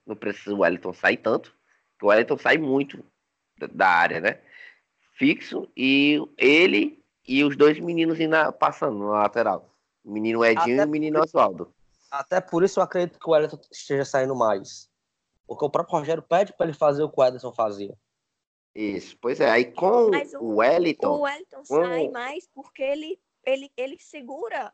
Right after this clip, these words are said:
Speaker 3: os zagueiros. E aí o
Speaker 1: Isso.
Speaker 3: Júnior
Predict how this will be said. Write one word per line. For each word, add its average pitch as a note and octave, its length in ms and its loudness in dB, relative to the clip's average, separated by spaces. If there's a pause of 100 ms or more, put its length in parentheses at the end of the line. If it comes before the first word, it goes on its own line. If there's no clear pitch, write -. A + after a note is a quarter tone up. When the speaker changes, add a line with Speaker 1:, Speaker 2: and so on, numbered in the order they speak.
(140)
Speaker 3:
os A#3+ 140 -14
zagueiros. G3+ 720 -14 (540)
E F4 220 -4
aí D#4 180 -2
o E4+ 80 -16
Speaker 1:
Isso. F#4 40 -14
Speaker 3:
Júnior D#4 280 -20